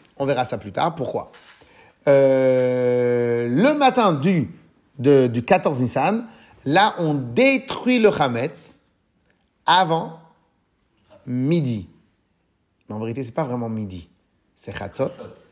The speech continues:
Speaker 1: Mais en vérité, deux heures avant Chatzot. Pourquoi deux heures avant Chatzot ? Parce que, pour pas que les Bnei Israël,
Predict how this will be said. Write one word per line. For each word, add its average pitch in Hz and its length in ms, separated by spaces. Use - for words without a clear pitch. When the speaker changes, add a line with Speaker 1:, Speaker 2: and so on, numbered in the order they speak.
Speaker 1:
Mais 123 120
en 120 80
vérité, 123 340
deux 123 560
heures 185 400
avant 127 240
Chatzot. - 300
Pourquoi 147 340
deux 123 240
heures 117 100
avant 107 180
Chatzot ? 139 520
Parce 127 280
que, 208 220
pour 135 200
pas 190 140
que 190 140
les 156 100
Bnei 147 180
Israël, 170 560